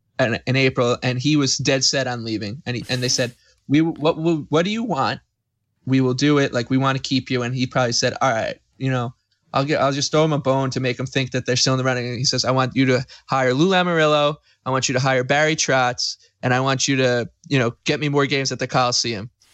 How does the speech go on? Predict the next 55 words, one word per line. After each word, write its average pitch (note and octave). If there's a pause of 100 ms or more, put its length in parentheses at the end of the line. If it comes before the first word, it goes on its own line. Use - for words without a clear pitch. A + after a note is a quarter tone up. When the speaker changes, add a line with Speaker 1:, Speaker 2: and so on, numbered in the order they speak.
(400)
Speaker 1:
And C3+
they C#3
were C#3+
like, C#3+
"All F#3+
right." G3+
And D#3+
they D#3+
went F3+
and E3
they D#3
did G#3
it. B3
And D#3
now E3+
John E3
Tavares D#3+
is C#3
in, F3
and C#3+
they're C#3
like, C3 (200)
"Damn, F#3
I A2
didn't F#3
actually F3+
think F3+
they F3
were F3
gonna F3
be F3+
able F3
to E3
do A3
all C3+
that, C#3+
but E3+
they F3+
did A#3+
it." - (100)
And, C#3
and D3
that's, -
that's F3+
my F#3
theory, F3+ (420)
is C3
that D3
now D#3
he's F#3+
sitting G3
there E3
like, D3+
"All F3
right." D3+